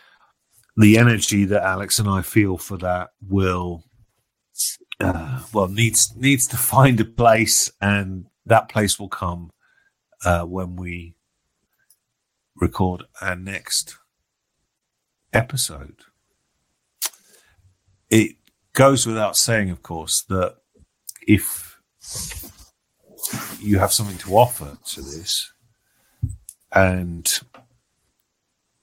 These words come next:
that could be yourself or somebody else who you know would be an incredible guest, then please find a way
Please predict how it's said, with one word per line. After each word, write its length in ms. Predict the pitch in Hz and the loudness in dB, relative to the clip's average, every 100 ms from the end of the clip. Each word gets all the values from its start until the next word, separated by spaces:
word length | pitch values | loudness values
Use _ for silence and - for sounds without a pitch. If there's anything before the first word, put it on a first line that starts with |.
| _ | _
that 240 | 101 95 | 2 2
could 140 | - - | 0 2
be 340 | 98 95 90 _ | 4 4 0 _
yourself 760 | 101 87 - 104 107 123 - - _ | -14 -4 0 2 2 0 -6 -20 _
or 100 | 85 | -6
somebody 380 | - 101 90 92 | -6 -4 -4 -4
else 300 | 90 95 - | -2 -2 -2
who 120 | 92 | 0
you 540 | 90 87 90 87 87 87 _ _ _ _ _ _ _ _ _ _ - _ | 0 0 -4 -4 -6 -8 _ _ _ _ _ _ _ _ _ _ -20 _
know 260 | 98 101 101 | 6 8 8
would 180 | 90 82 | 2 -4
be 160 | 101 | -8
an 60 | 90 | -8
incredible 520 | 87 - 95 90 87 | -8 -10 -10 -12 -16
guest, 380 | 82 87 78 - | -14 -12 -6 -6
then 160 | 95 90 | -4 -8
please 420 | 101 101 95 - _ | -6 -6 -6 -10 _
find 440 | - 107 104 92 | -2 0 2 0
a 60 | 90 | -4
way 460 | 90 87 82 82 | -2 -2 -4 -14